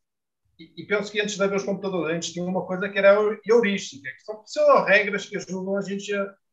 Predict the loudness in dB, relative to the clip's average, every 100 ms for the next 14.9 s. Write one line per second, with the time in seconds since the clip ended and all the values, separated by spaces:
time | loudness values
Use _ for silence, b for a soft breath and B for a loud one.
0 | _ -8 -6 -4 -4 -4 0 0 0 2
1 | 0 2 -6 -8 -12 -10 -10 -10 _ _
2 | _ _ _ -8 -4 -4 -6 -10 _ _
3 | _ _ _ _ _ -2 2 4 6 6
4 | 4 -6 _ _ _ -4 0 0 -2 -2
5 | -2 0 -2 -2 0 0 0 0 0 0
6 | 0 2 0 0 -6 -2 0 2 0 -2
7 | -6 -6 -2 -2 2 2 6 4 2 -4
8 | -4 -8 -8 -8 -2 0 -2 -6 _ _
9 | _ _ _ _ _ 0 2 2 0 -2
10 | 0 -2 2 2 2 -4 -6 -4 -2 -2
11 | -2 -2 0 0 0 -2 -4 -4 2 4
12 | 2 0 -4 -4 -2 -4 -4 -10 -8 -8
13 | -8 -8 -14 -10 0 2 2 2 2 4
14 | 0 -2 -2 -6 -6 0 2 2 -2